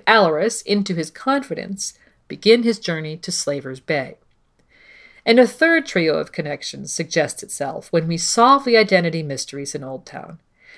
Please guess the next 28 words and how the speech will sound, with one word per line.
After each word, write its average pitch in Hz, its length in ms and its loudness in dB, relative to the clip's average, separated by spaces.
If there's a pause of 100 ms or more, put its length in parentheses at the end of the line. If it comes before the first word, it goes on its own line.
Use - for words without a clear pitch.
There 226 160 6
is 302 160 2
currently 214 640 0
a - 20 0
triple 320 480 2
infiltration 202 720 0
of 139 100 -12
sorts 143 440 -4
of 147 100 -4
the 151 140 -6
institution 147 680 -8
taking 143 340 -8
place. - 520 -2 (400)
Sarella 240 400 6
Sand 160 540 -2
masquerading 180 720 2
as 147 220 -2 (100)
Alleras 202 420 4
the 170 60 -2
Sphinx, - 640 -10 (300)
the 220 120 6
alchemist 277 680 0
wearing 180 300 2
Pate's - 380 -2
face, - 420 -8 (380)
and 269 160 4
Sam 330 300 2
Tarly 247 460 0